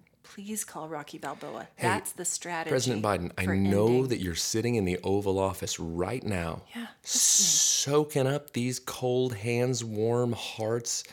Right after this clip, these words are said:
Speaker 1: Eating
Speaker 2: which we gotta
Speaker 1: chips.
Speaker 2: explain that further 'cause Mary asked us to do that as well. Just by the way, just
Speaker 1: We have Reynauds.
Speaker 2: and,
Speaker 1: Continue.
Speaker 2: and we're very
Speaker 1: Kind.
Speaker 2: Mm,
Speaker 1: Hearted.
Speaker 2: yeah, okay. So,
Speaker 1: I am.
Speaker 2: um,
Speaker 1: Continue.
Speaker 2: uh,
Speaker 1: Biden.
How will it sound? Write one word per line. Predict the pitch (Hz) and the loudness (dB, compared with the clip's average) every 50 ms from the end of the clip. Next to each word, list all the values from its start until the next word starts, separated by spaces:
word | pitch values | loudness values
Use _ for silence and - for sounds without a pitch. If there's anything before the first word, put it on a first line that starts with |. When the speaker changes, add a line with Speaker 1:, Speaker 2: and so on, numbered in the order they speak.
| - - | -18 -16
Speaker 1:
Eating | - 233 262 - | -14 -14 -6 -2
Speaker 2:
which | - - - | -2 0 2
we | - 113 | 2 4
gotta | 107 113 110 110 | 4 6 6 6
Speaker 1:
chips. | 107 - - | 4 4 2
Speaker 2:
explain | - - 104 98 98 95 | 2 4 4 4 4 4
that | 92 87 85 - | 4 2 2 0
further | - 90 85 87 87 | 0 0 2 2 0
'cause | - - 82 | -2 -4 -4
Mary | 82 82 82 82 82 80 | -2 -2 0 0 -2 -2
asked | 80 80 82 - | -4 -4 -6 -8
us | - - - | -8 -8 -8
to | - - | -8 -8
do | - 76 71 | -10 -8 -8
that | - 71 - | -8 -8 -8
as | - - - | -8 -8 -6
well. | - 67 52 - | -6 -6 -8 -8
Just | - 76 - - | -8 -10 -10 -8
by | - - | -8 -8
the | - - 53 | -8 -8 -8
way, | 57 50 50 | -8 -8 -8
just | - - - - - - - _ _ _ _ _ - | -8 -8 -8 -8 -8 -10 -18 _ _ _ _ _ -10
Speaker 1:
We | 202 190 | -8 -8
have | 175 170 170 160 160 - | -8 -10 -12 -14 -14 -16
Reynauds. | - 151 151 - - - - - - - - - - _ _ _ _ _ _ _ _ - | -16 -16 -16 -16 -16 -16 -18 -18 -18 -18 -18 -18 -18 _ _ _ _ _ _ _ _ -4
Speaker 2:
and, | 98 92 | -2 2
Speaker 1:
Continue. | 87 85 82 82 80 - - _ _ _ _ | 2 2 2 0 -2 -6 -12 _ _ _ _
Speaker 2:
and | - - - 87 80 76 | -6 -4 -4 -4 -4 -4
we're | 90 82 | -6 -6
very | 82 82 80 78 82 85 85 82 82 82 82 82 82 82 82 80 - - - _ | -6 -6 -8 -6 -4 -2 0 0 2 0 0 -2 -4 -6 -8 -10 -14 -18 -20 _
Speaker 1:
Kind. | - - - - 165 156 156 160 165 185 - - _ _ _ _ _ _ _ _ _ _ _ _ _ _ _ - - - | -20 -20 -18 -16 -16 -16 -16 -16 -18 -20 -20 -20 _ _ _ _ _ _ _ _ _ _ _ _ _ _ _ -18 -14 -12
Speaker 2:
Mm, | - 90 | -10 -8
Speaker 1:
Hearted. | 87 82 82 85 82 80 - - - - - - | -8 -8 -8 -8 -10 -10 -12 -14 -16 -16 -16 -14
Speaker 2:
yeah, | - 92 50 50 50 50 | -12 -10 -10 -10 -10 -12
okay. | 50 - - - - | -14 -16 -16 -18 -14
So, | - - - - - | -10 -6 -2 -2 -2
Speaker 1:
I | 247 262 | -2 -2
am. | 240 170 143 131 - - - _ - | -6 -8 -10 -12 -14 -16 -18 _ -4
Speaker 2:
um, | - 101 92 90 85 | -2 0 0 0 0
Speaker 1:
Continue. | 85 85 82 202 - - _ _ _ - - _ _ _ _ - | -2 -2 -4 -6 -10 -12 _ _ _ -20 -20 _ _ _ _ -4
Speaker 2:
uh, | 101 95 90 85 82 - - - - _ _ _ _ _ _ _ _ - | -4 -2 -2 -4 -4 -6 -8 -12 -16 _ _ _ _ _ _ _ _ -8
Speaker 1:
Biden. | 175 165 151 - 151 | -8 -8 -8 -10 -14